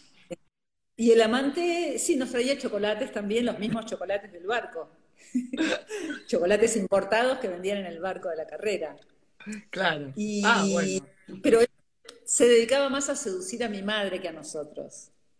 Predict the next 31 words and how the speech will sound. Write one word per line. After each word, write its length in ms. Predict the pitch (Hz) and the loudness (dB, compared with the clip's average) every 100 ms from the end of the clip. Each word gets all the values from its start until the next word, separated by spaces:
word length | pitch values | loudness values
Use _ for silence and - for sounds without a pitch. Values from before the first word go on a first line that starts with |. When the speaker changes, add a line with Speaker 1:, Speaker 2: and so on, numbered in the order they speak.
| _ | _
Speaker 2:
Me 120 | 170 | -10
imagino, 580 | 175 226 - 220 180 143 | -6 -6 -2 -2 -2 -2
por 160 | 165 196 | 0 2
eso, 280 | 190 - | 2 0
digo, 140 | 175 202 | 0 4
Speaker 1:
Drueven. 300 | 185 156 143 | 4 2 2
Speaker 2:
¿cuánta 320 | 180 196 202 | 2 4 4
bola 340 | 180 214 226 | 6 2 2
te 100 | 180 | -2
puede 220 | - 185 190 | -6 -4 0
dar 160 | 196 | 0
en 80 | 214 | 0
Speaker 1:
Cl- 80 | 208 | 0
Speaker 2:
poco 240 | 185 170 160 | -2 -4 -6
tiempo? 680 | 196 196 170 147 - - _ - 277 _ _ _ _ _ _ _ _ | -4 -4 -4 -12 -18 -20 _ -18 -18 _ _ _ _ _ _ _ _
Speaker 1:
Claro. 640 | - 226 214 185 160 147 - | 0 2 4 2 -2 -8 -6
No, 260 | 294 466 381 | -4 -2 0
bueno, 320 | 202 233 226 | 0 0 -2
pero 200 | 185 185 | -2 -2
para 160 | 180 185 | -4 -6
nosotros 400 | 262 226 196 - | -4 -4 -4 -4
todo 220 | 233 233 | 0 2
era 140 | 240 208 | 2 2
diversión, 800 | 175 151 147 - 196 208 208 196 | -2 -4 -6 -6 -2 -2 -2 -4
porque 720 | 165 - 156 151 143 135 - _ - - | -8 -8 -6 -6 -6 -12 -20 _ -20 -6
era 220 | 180 185 | -4 -2
muy 160 | 190 214 | 0 2
divertido 760 | 202 156 - 208 185 170 151 | 2 2 0 2 2 0 -2
en 60 | 151 | -8
Montevideo, 640 | 156 160 151 180 190 175 | -4 -4 0 0 2 0
nuestra, 360 | 156 - 151 | -2 -8 -8